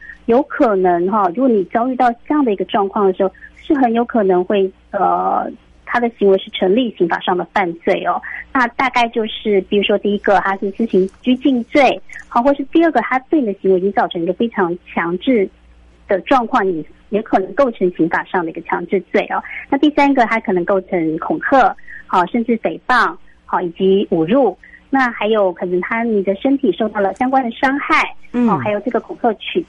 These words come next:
Speaker 1: 财哦，这样的行为的态样，其实这个校，校园霸凌哦，已经不仅仅是单纯的一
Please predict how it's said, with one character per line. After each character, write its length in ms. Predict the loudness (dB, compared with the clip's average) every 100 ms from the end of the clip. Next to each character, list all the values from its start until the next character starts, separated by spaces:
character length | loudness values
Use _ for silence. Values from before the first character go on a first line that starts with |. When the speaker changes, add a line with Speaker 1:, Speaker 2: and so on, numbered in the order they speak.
| -6
Speaker 1:
财 260 | -4 -2
哦， 120 | -2 -2
这 80 | 0
样 100 | 2
的 100 | 0 -2 -8 _ _ _
行 180 | 0 2
为 100 | 2
的 100 | -2
态 280 | -2 -2 0
样， 260 | 0 -2
其 200 | -6 -8
实 300 | -10 -2 -2 -2 -8 -12 -2
这 60 |
个 80 | -2
校， 300 | 2 0 0 -4
校 180 | -2 -2
园 140 | 0
霸 180 | 0 0
凌 220 | -2 -2
哦， 60 | -2
已 40 |
经 180 | 0 0
不 120 | 0 -2 0
仅 200 | 0 2
仅 160 | 0
是 140 | 0 -2
单 280 | -2 -2 -2
纯 300 | -2 -2 0
的 160 | -2 -4
一 180 | -6